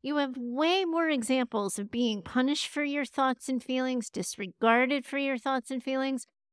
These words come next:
And those experiences, sometimes they're gonna be hard to compete with when you're trying to find your way.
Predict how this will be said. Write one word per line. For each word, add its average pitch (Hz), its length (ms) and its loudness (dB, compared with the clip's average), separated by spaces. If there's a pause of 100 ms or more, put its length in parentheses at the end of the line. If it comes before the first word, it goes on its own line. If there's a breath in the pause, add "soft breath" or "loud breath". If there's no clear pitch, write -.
(160)
And 269 200 6
those 339 300 2
experiences, 277 960 0
sometimes 220 560 -2
they're 262 180 2
gonna 440 260 -4
be 330 140 -4
hard 269 240 2
to 247 80 -2
compete 233 480 -4
with 202 260 -4
when 220 160 0
you're 220 140 -2
trying 254 380 2
to 247 80 0
find 220 420 0
your 202 120 -2
way. 175 400 -2